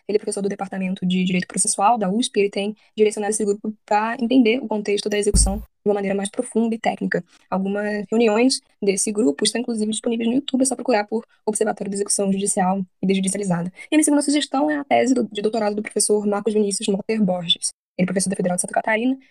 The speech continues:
ele fala um pouco mais sobre esses critérios pra uma aplicação mais correta das medidas atípicas, se a gente considerá-las constitucionais, né?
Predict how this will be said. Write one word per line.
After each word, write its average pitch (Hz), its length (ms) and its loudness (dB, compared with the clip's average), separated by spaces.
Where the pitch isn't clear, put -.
ele 240 100 -2
fala 233 140 -2
um 226 40 -8
pouco - 140 -2
mais 208 180 0
sobre 214 320 0
esses - 260 -2
critérios 214 640 0
pra - 80 -4
uma 208 80 4
aplicação 202 380 -4
mais 196 140 -2
correta 190 420 -2
das 185 120 2
medidas 185 280 2
atípicas, - 400 -8
se - 100 -2
a - 20 6
gente 180 100 2
considerá-las 180 460 2
constitucionais, 196 560 -2
né? 185 100 -2